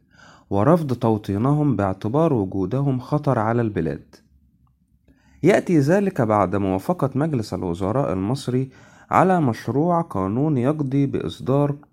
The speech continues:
قانون لجوء الأجانب، وبعد العديد من التصريحات الحكومية المتعلقة بأزمة اللاجئين، والتي ضخمت من أعداد اللاجئين القاطنين بمصر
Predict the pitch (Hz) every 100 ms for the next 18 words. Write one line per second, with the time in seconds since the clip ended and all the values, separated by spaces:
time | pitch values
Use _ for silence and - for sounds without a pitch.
0 | - 92 95 110 143 135 101 95 127 -
1 | - 85 92 90 73 - _ _ _ _
2 | _ _ _ _ _ 101 113 175 151 127
3 | 110 107 139 147 110 92 92 87 - 85
4 | - - 147 147 95 - - 87 98 113
5 | 139 95 90 87 90 92 92 120 139 95
6 | 92 92 131 120 95 95 80 80 87 90
7 | 95 120 131 127 _ _ - _ 98 98
8 | 131 147 139 104 - - 175 143 90 92
9 | 92 90 95 98 127 127 95 95 87 92
10 | - 135 123 98 - 95 - 101 127 123
11 | 95 92 113 127 - -